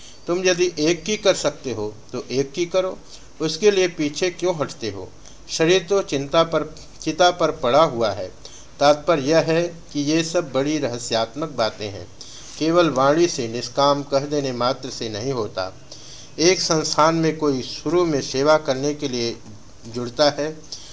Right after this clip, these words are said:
फिर लोगों से उसका संबंध बनता है, तत्पश्चात उसको कहीं न कहीं से रस मिलने लगता है। उसे कोई कहे कि अब तुम्हारी जिम्मेदारी दूसरा कोई निभाएगा, तो उसे बड़ा भारी धक्का लगता है,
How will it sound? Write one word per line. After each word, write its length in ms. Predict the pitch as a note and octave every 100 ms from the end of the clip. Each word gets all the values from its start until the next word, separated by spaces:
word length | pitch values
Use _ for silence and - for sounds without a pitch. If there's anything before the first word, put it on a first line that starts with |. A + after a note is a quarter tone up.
| - -
फिर 140 | F#3+
लोगों 340 | F3+ D#3+ E3 F#3+
से 180 | E3 F#3
उसका 360 | D3 - D#3
संबंध 480 | D3 A2+ A#2 C#3+ C#3+
बनता 420 | C#3+ C#3+ C#3+ D3+
है, 220 | C#3+ D#3+ D#3+ - - - -
तत्पश्चात 760 | F3+ F3+ F#3+ F3+ F3 E3 E3 D#3+
उसको 320 | C#3 - D#3
कहीं 420 | D#3 C#3 C3+ F#3+
न 100 | F#3
कहीं 340 | D#3+ C3+ B2+ D3
से 280 | A#2+ G#2+ G#2 - - - -
रस 220 | E3 F3
मिलने 340 | C3 A#2+ B2 C#3+
लगता 340 | A2+ - G#2+
है। 220 | G2+ G#2 - - - - - E3
उसे 260 | E3+ G3+
कोई 260 | G3+ F3+ E3+
कहे 380 | D#3+ C3+ D#3+ E3
कि 200 | E3+ -
अब 220 | D3+ C#3+
तुम्हारी 420 | D3 A#2 C3 D#3 D#3+
जिम्मेदारी 720 | C3 C#3+ D3+ C3+ B2+ A#2 A2+ - - - C3+
दूसरा 380 | D#3+ D#3+ D#3+
कोई 300 | D3 D3 E3
निभाएगा, 640 | E3+ C#3 B2 C#3 D3 A2 G#2 - - - - -
तो 100 | F3+
उसे 340 | F#3 D#3+ F3+
बड़ा 280 | C3+ C3 D3+
भारी 320 | B2 B2+ B2
धक्का 340 | G#2+ A2 D3+
लगता 360 | B2+ A2 - G#2
है, 220 | G2 F#2